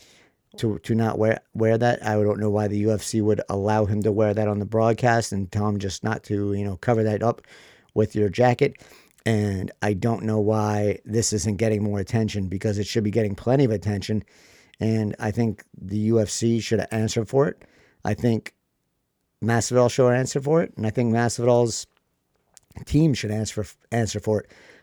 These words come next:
I text, I mean, I tweeted, tweeted it out to, uh, ask them if they had any comment, because none of these people ever answer me when I email them or contact them in that way. So I thought the only way I have option here is to really throw it out there.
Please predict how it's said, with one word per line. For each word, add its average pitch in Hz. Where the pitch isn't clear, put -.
I 98
text, -
I 113
mean, 110
I 104
tweeted, 127
tweeted 117
it 117
out 147
to, 110
uh, 104
ask 120
them 110
if 107
they 120
had 117
any 117
comment, 139
because 107
none 110
of 110
these 104
people 101
ever 101
answer 98
me 104
when 104
I 98
email 101
them 95
or 95
contact 107
them 101
in 98
that 104
way. 98
So 104
I 101
thought 104
the 110
only 104
way 104
I 107
have 101
option 104
here 101
is 92
to -
really 101
throw 107
it 101
out 113
there. 117